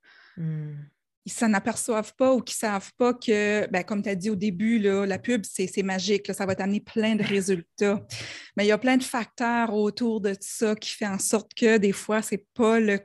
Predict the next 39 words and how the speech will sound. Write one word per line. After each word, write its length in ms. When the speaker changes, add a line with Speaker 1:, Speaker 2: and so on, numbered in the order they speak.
Speaker 2:
cas. 260
Euh, 640
puis, 560
ce 160
que, 140
ce 80
que 120
je 100
leur 140
dis 200
souvent, 400
c'est 180
que 260
un 120
pre-, 440
ben, 120
surtout 240
les 140
premiers 420
lancements, 380
Mélanie, 360
hein, 80
la 180
première 440
fois 160
que 100
tu 120
te 80
lances, 500
on 100
n'a 180
pas 440
de 200
données, 800
on 140
sait 200
pas 200
comment 400
la, 160